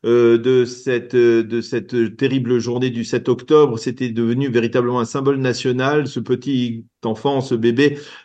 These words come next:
euh, qui a passé le cap des, de ses un an, euh, en détention dans, dans, dans les geôles du Hamas. C'était un symbole et on, il faut avouer qu'au cours des dernières semaines,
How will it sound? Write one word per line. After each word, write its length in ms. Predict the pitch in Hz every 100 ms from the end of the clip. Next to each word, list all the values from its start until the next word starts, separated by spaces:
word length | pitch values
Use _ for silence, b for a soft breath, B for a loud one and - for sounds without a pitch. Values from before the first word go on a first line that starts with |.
| 120
euh, 320 | 123 120 117
qui 240 | - 135
a 80 | 123
passé 420 | - 131 131 165
le 120 | 139
cap 320 | 131 151 120 120
des, 220 | 127 117
de 140 | 117
ses 180 | 113 135
un 220 | 127 135
an, 180 | 143 131 B B -
euh, 160 | 123 113
en 280 | 127 127 151
détention 500 | 147 143 135 135 151
dans, 340 | 127 123 113 113
dans, 240 | 123 127
dans 160 | 120 123
les 120 | 117
geôles 180 | 131 120
du 100 | 123
Hamas. 400 | 123 123 147 156
C'était 460 | - 139 135 151 143
un 140 | 135
symbole 680 | 123 139 120 135 156 151 80 113 -
et 220 | 139 147 135
on, 260 | 135 139
il 140 | 143 139
faut 320 | 151 139 131
avouer 340 | 135 143 160
qu'au 240 | 156 143 135
cours 240 | 160 135
des 120 | 131
dernières 320 | 131 139 147
semaines, 340 | 139 151 185